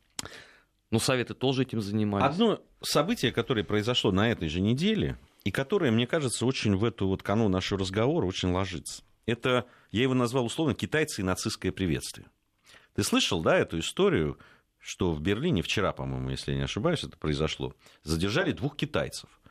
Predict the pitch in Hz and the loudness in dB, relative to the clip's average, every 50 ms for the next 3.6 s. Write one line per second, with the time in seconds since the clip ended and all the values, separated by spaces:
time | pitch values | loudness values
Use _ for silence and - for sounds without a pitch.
0 | _ _ _ _ _ _ _ - - 233 160 - - - - - _ _ _ _ | _ _ _ _ _ _ _ -2 -2 0 -2 -6 -8 -12 -18 -20 _ _ _ _
1 | _ _ _ - 82 73 - - - _ - _ _ - - - _ - _ _ | _ _ _ -2 -2 0 -2 -8 -10 _ -20 _ _ -20 -20 -20 _ -20 _ _
2 | _ _ _ _ - - - 147 208 - - - 76 71 78 104 139 135 123 117 | _ _ _ _ -8 -2 -2 -2 -2 -2 -4 -6 -4 0 0 0 2 2 2 2
3 | 117 120 - - 78 67 60 62 65 - - - | 0 -2 -4 -6 -6 -8 -8 -8 -12 -14 -18 -20